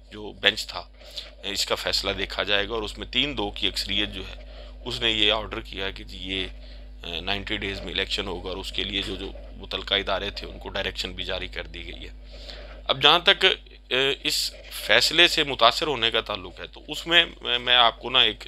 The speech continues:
लतीफ़ा बत-, सुनाता हूँ और वो लतीफ़ा ये है कि एक, अ, सपेरा था जोगी जिसको कहते हैं, तो उसका काम सांप पकड़ना था। वो बुनियादी तौर पर उसका काम ये था कि सांप उसका अपना था और वो मुख्तलिफ लोगों के घरों में उनके आगे जाकर बीन बजाता और फिर कहता कि यहाँ सांप है,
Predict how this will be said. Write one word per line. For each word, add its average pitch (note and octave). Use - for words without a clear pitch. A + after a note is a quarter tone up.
लतीफ़ा G2+
बत-, G2+
सुनाता F#2+
हूँ A#2+
और A#2
वो A#2+
लतीफ़ा B2
ये C3
है C#3
कि C#3
एक, C3
अ, G2+
सपेरा A#2
था -
जोगी A2
जिसको A2
कहते G2
हैं, G2
तो C3+
उसका D3+
काम C3+
सांप -
पकड़ना F#2+
था। G2
वो C#3
बुनियादी C3+
तौर B2+
पर B2+
उसका A#2+
काम A#2
ये A2+
था A#2+
कि A#2
सांप C3+
उसका B2+
अपना A2+
था A#2
और B2+
वो C#3
मुख्तलिफ B2+
लोगों A2+
के A#2+
घरों A2
में A2+
उनके A2+
आगे G#2
जाकर G#2+
बीन G#2+
बजाता G#2+
और G#2
फिर G2
कहता G#2+
कि A2
यहाँ A2+
सांप G#2+
है, E2+